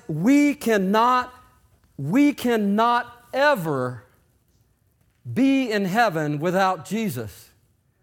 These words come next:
There's nothing, we can't live good enough. Billy Graham, Mother Teresa, the Apostle Paul,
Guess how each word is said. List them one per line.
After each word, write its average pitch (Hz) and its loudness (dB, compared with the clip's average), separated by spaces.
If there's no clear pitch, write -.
There's 190 0
nothing, 220 0
we 240 -2
can't 269 -2
live 277 2
good 214 2
enough. 160 -4
Billy 330 2
Graham, 262 0
Mother 311 4
Teresa, 220 0
the 214 -2
Apostle 294 2
Paul, 220 2